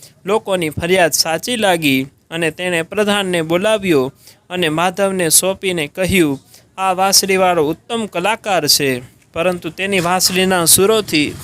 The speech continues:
ભલભલી સ્ત્રીઓ પોતાનું શાનભાન ગુમાવી દે છે, માટે તેને આવતીકાલે ફાંસીએ લટકાવી દો." તો મિત્રો, આપણે પાર્ટ વનની અંદર હવે માધવને અહીંયા ફાંસીની સજા છે આપવામાં આવેલી છે.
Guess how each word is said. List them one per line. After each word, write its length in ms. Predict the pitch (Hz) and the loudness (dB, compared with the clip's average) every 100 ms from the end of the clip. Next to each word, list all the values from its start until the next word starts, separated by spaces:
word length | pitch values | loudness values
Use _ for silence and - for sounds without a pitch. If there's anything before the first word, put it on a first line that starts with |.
| - - - | -16 -16 -4
ભલભલી 500 | 208 240 196 190 180 | -2 0 0 2 2
સ્ત્રીઓ 420 | 156 - 180 185 | 2 0 0 0
પોતાનું 520 | 165 170 175 190 180 156 | 0 -2 -2 -2 -2 -2
શાનભાન 640 | - 180 190 160 170 160 | -2 -2 -2 -2 -4 -4
ગુમાવી 580 | 127 147 165 202 247 220 | -2 -2 0 0 0 0
દે 180 | 170 151 | 0 0
છે, 380 | - 143 123 - - _ _ - | 0 -2 -2 -6 -18 _ _ -8
માટે 340 | 190 220 196 | -6 -4 -4
તેને 260 | 180 185 175 | -2 0 0
આવતીકાલે 760 | 139 226 220 190 185 170 160 | 0 -2 -2 -4 -2 0 0
ફાંસીએ 540 | 170 - 160 156 202 240 | 0 -2 0 2 2 2
લટકાવી 560 | 190 139 - 208 202 | 0 -4 -4 -2 0
દો." 360 | 165 147 139 123 - - - _ _ _ _ - | 2 2 2 0 -10 -20 -20 _ _ _ _ -8
તો 100 | 160 | -2
મિત્રો, 440 | 170 180 185 190 - - _ _ - | -2 0 -2 -2 -8 -20 _ _ -8
આપણે 400 | 165 180 175 165 - _ | -8 -4 -4 -6 -10 _
પાર્ટ 340 | 156 175 180 160 | -4 -2 -2 -4
વનની 420 | 147 185 214 185 | -2 -2 0 0
અંદર 400 | 160 143 135 135 - - | 0 0 0 -2 -16 -10
હવે 320 | 147 185 214 - _ | -4 -2 -2 -6 _
માધવને 560 | 147 151 156 190 196 190 | -4 -2 0 0 0 -2
અહીંયા 360 | 190 196 196 190 - _ _ | 0 0 -2 -4 -14 _ _
ફાંસીની 480 | 165 160 - 190 185 | -4 0 0 0 -2
સજા 420 | - 156 170 180 | 0 0 2 0
છે 260 | 175 196 180 | 0 0 2
આપવામાં 580 | 160 160 180 170 170 - | 2 -2 -4 -2 -2 -2
આવેલી 420 | 151 175 165 131 | 0 0 2 2
છે. 440 | - 135 123 - | 0 -2 -4 -10